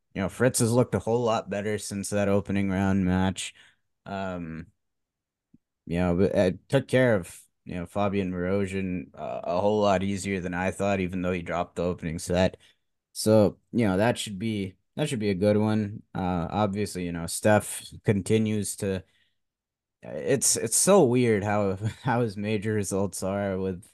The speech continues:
you know, he's always awesome in Australia.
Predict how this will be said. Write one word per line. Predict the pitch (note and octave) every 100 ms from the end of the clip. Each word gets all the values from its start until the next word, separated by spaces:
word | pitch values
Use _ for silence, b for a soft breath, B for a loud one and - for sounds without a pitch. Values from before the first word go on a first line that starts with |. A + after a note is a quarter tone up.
| _ _ _
you | -
know, | G2+
he's | A2 - -
always | C#3+ C#3+ C3+ A#2+ G2
awesome | C2 F2+ G2+ - - D#2+
in | E2+
Australia. | E2+ G2 - G#2 G2+ G2 G2 G2